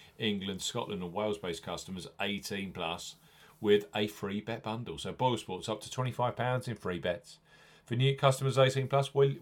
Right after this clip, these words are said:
Will-, Boyle Sports are offering up to twenty-five pounds in free bets. No promo code is required when registering. Key points for this promotion. It's open to England, Scotland and Wales residents only. Ten pound minimum first qualifying deposit.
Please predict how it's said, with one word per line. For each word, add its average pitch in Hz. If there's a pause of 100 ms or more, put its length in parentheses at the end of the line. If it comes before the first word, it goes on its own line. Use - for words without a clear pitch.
Will-, 120
Boyle 147
Sports -
are 98
offering 87
up 85
to -
twenty-five 101
pounds 92 (400)
in 143
free 101
bets. 101
No 107
promo 110
code 104
is 101
required 101
when 87
registering. 101 (480)
Key 139
points 135
for 139
this 156
promotion. 95 (240)
It's -
open 123
to 85
England, 110
Scotland -
and 80
Wales 78
residents 71
only. 85 (340)
Ten 139
pound 147
minimum 139
first 131
qualifying 123
deposit. 76